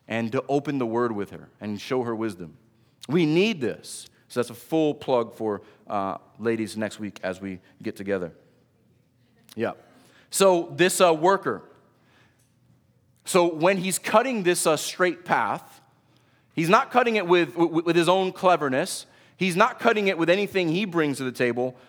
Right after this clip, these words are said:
Paul says here, rightly handling. There's a sword. You're rightly handling the, the, the, the, the sword of the Spirit, the word of truth. This is the machete that cuts through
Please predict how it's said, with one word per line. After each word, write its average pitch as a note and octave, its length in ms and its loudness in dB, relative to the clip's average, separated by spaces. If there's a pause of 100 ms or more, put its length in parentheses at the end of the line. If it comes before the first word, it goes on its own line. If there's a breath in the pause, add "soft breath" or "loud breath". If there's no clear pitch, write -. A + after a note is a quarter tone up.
(140 soft breath)
Paul F#3+ 240 6
says D#3+ 220 -2
here, B2+ 200 2 (160 loud breath)
rightly F#3+ 640 2
handling. D#3 720 -2 (180 soft breath)
There's F3 180 4
a E3 80 2
sword. F3+ 500 4
You're E3 220 2 (160 loud breath)
rightly A3 480 2
handling F#3 540 2 (160 loud breath)
the, C#3+ 180 2
the, D3 140 -4
the, C#3+ 260 0
the, C3+ 360 -4
the C#3 60 -4
sword G3+ 300 2
of E3+ 60 -6
the D#3+ 80 -6
Spirit, B2+ 440 -4 (340 soft breath)
the D#3 120 0
word F3 560 2
of C#3+ 260 2 (160)
truth. D#3 360 0 (160 loud breath)
This G3+ 280 2
is G#3+ 140 -2
the F#3 80 4
machete D#3+ 480 0
that B2+ 220 -6
cuts - 300 -2
through C#3 340 -2